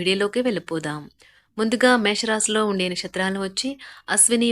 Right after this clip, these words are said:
ఒకటి, రెండు, మూడు, నాలుగు పదములు, భరణి ఒకటి, రెండు, మూడు, నాలుగు పదములు, కృత్తిక ఒకటో పదము ఉంటాయి. మేషరాశి వారికి శనివారం నాడు గోచార రీత్యా జరగబోయే శుభ, అశుభ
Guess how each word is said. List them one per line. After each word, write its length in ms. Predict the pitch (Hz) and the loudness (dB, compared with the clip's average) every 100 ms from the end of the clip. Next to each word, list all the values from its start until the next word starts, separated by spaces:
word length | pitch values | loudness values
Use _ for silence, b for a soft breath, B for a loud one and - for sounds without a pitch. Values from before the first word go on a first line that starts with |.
| 214 | 2
ఒకటి, 220 | 202 226 226 | 0 0 0
రెండు, 180 | 214 214 | 0 0
మూడు, 160 | 208 208 | 0 0
నాలుగు 260 | 196 175 180 170 | -2 -2 -4 -2
పదములు, 400 | 165 170 175 208 202 | -2 -2 -2 0 0
భరణి 280 | 190 202 220 208 | 0 0 2 0
ఒకటి, 220 | 202 220 226 | -2 -2 -2
రెండు, 180 | 208 208 | -2 -2
మూడు, 160 | 208 202 | -2 -2
నాలుగు 240 | 185 170 170 165 | -2 -2 -4 -4
పదములు, 380 | 160 165 175 214 | -4 -4 -2 -2
కృత్తిక 360 | 214 196 - 214 214 | -4 -6 -4 0 0
ఒకటో 200 | 202 - 175 | -2 -6 -4
పదము 280 | 170 165 175 240 | -2 -2 -4 -4
ఉంటాయి. 400 | 190 151 151 143 - B B B B - 196 | -2 -4 -6 -8 -14 B B B B -2 0
మేషరాశి 480 | 233 262 247 247 240 | 2 2 0 0 0
వారికి 360 | 247 240 226 214 208 _ _ _ - | 0 0 -2 -2 -2 _ _ _ -4
శనివారం 520 | 226 220 214 226 226 220 | 0 2 4 2 2 0
నాడు 240 | 220 208 202 190 | 0 0 0 0
గోచార 300 | 208 233 233 226 | 0 2 2 2
రీత్యా 260 | 214 208 214 | 2 0 0
జరగబోయే 480 | 196 180 196 202 196 196 - | 0 -2 0 2 2 2 0
శుభ, 180 | 214 220 233 - | 0 2 0 0
అశుభ 300 | 202 190 190 | -2 0 -2